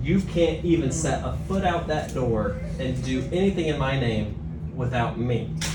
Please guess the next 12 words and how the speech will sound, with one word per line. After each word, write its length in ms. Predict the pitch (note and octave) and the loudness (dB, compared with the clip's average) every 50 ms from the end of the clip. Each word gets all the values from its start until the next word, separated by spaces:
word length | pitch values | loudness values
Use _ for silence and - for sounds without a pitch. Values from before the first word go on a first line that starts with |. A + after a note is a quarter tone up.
| - - - - - - - - - - - - | -4 -6 -8 -8 -8 -6 -6 -4 -4 -6 -6 -6
So 180 | - - B2 - | -4 -2 0 0
I'm 160 | D3+ D#3 E3+ | 2 2 2
gonna 220 | F3+ F#3 E3+ D#3 | 4 4 2 4
give 200 | D#3 E3+ E3 E3 | 6 8 8 8
you 140 | E3 E3+ - | 8 6 4
the 80 | C3 A#2+ | 4 4
greatest 480 | A#2+ C#3 C#3+ D#3+ E3+ F3+ - - - | 2 2 4 4 4 4 2 2 2
gift, 460 | F3+ D#3 - A#2+ - - - - - - - - - - - - - - | 4 4 4 4 2 -2 -6 -8 -10 -10 -10 -10 -10 -10 -10 -10 -6 -2
me, 420 | A#2+ B2 B2+ C3+ B2 B2+ - - - - - - - - - - A2 A2 A2 - - - | 0 2 2 4 2 2 0 -2 -6 -8 -8 -8 -8 -6 -6 -6 -6 -6 -6 -6 -4 0
inside 560 | D3+ D3 D3+ D3 - - C#3+ C3 B2 A#2+ A#2+ | 2 4 4 2 2 2 4 4 4 4 4
of 160 | A#2 A2 A2 | 2 0 0
you 200 | A2+ G#2+ G2+ - | -2 -2 -2 -2